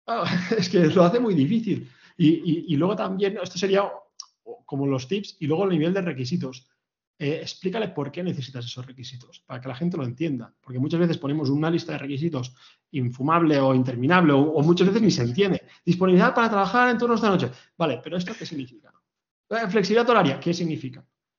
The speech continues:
Explícame muy bien qué significa cada una de las cosas para que yo tenga la información concreta. Porque muchas veces tienes que saber hablar inglés. Ya, pero ¿a qué nivel? ¿Para qué? ¿Es para dar la recepción? ¿Es para escribir emails? ¿Es para, mm,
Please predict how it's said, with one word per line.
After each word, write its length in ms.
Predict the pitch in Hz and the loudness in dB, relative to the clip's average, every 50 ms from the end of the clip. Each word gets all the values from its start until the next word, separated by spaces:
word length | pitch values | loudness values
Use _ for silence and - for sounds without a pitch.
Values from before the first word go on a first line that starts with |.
| _ _ _ - | _ _ _ -18
Explícame 520 | - - - 175 - - - 175 143 127 | -16 -8 -4 -4 -2 0 0 0 2 4
muy 220 | 123 131 131 127 | 4 4 4 4
bien 360 | 123 131 127 123 123 123 131 127 | 4 4 2 2 2 0 -2 -4
qué 100 | - 131 | -6 -8
significa 600 | 123 135 135 131 135 123 123 139 135 127 131 123 | -6 -6 -4 -4 -6 -6 -6 -8 -6 -6 -6 -8
cada 160 | 127 127 123 | -8 -6 -6
una 100 | 127 127 | -4 -4
de 80 | 127 | -4
las 160 | 123 123 123 - | -6 -8 -8 -6
cosas 420 | - 147 - 196 202 196 - - _ _ _ - | -6 -6 -4 -4 -6 -6 -10 -16 _ _ _ -10
para 220 | - 135 131 131 | -8 -6 -6 -4
que 100 | 127 139 | -4 -4
yo 60 | 156 156 | -4 -4
tenga 200 | 185 190 196 196 | -4 -4 -2 -2
la 60 | 170 | -2
información 420 | 135 151 143 139 127 - 180 185 | -2 -2 -4 -6 -4 -2 -2 -2
concreta. 580 | 180 165 131 123 123 139 165 - - 110 - _ _ _ _ | -2 -4 -6 -4 -4 -6 -6 -8 -10 -14 -18 _ _ _ _
Porque 180 | - - 131 143 | -10 -4 -2 0
muchas 180 | 160 160 180 190 | 2 4 4 4
veces 180 | 185 175 - | 4 2 0
tienes 180 | - 233 269 254 | 0 0 0 0
que 60 | 254 | 0
saber 280 | 226 233 240 247 269 262 | 0 2 4 4 4 4
hablar 220 | 247 233 226 233 | 4 4 4 2
inglés. 260 | 226 214 190 180 123 | 4 4 4 2 2
Ya, 160 | 135 160 151 | 2 0 -2
pero 120 | - 127 127 | -2 -4 -4
¿a 20 | |
qué 100 | 127 160 | -2 -2
nivel? 320 | 175 175 147 135 120 110 - | -2 0 0 0 -2 -4 -6
¿Para 200 | - 120 127 123 | -10 -10 -10 -6
qué? 320 | - 143 117 131 - _ _ _ _ _ | -6 -6 -6 -6 -10 _ _ _ _ _
¿Es 100 | - 127 | -18 -10
para 160 | - 139 131 | -6 -4 -2
dar 140 | 127 127 127 | -2 -2 -2
la 100 | 127 123 | -2 -4
recepción? 400 | 123 120 - - - - 208 214 | -4 -8 -10 -12 -8 -8 -6 -6
¿Es 80 | 190 - | -6 -8
para 140 | - 131 | -10 -10
escribir 340 | 123 - - 123 123 123 120 | -12 -10 -8 -6 -4 -4 -4
emails? 300 | 127 151 180 208 202 - | -4 -6 -6 -6 -6 -6
¿Es 80 | 143 123 | -8 -8
para, 360 | - 127 123 123 123 - - - _ _ _ | -6 -6 -4 -4 -4 -6 -10 -18 _ _ _
mm, 240 | - 151 135 127 135 | -14 -12 -10 -8 -8